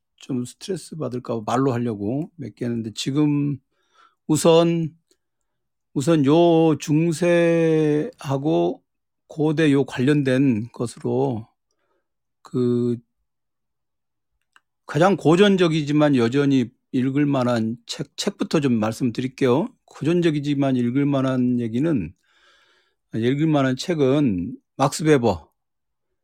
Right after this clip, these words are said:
고대 중세 연구가 있어요. 막스 베버의 고대 중세 연구, 그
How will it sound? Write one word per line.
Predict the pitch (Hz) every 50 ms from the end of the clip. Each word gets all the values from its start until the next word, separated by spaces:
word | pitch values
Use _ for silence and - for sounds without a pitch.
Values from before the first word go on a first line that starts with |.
| _ _
고대 | - - 139 143 143 143 160 151
중세 | - - 139 139 131 - 147 135
연구가 | 123 113 110 107 107 104 101 98 95 107 107
있어요. | 101 92 - - - 98 92 90 87 80 - _
막스 | - 117 117 113 - - - 131
베버의 | 123 123 120 113 117 120 123 139 160 185 196 202 -
고대 | - 135 117 120 120 127 120
중세 | - 123 120 117 - 123 120
연구, | 117 110 107 107 104 104 123 156 185 202 -
그 | _ - 104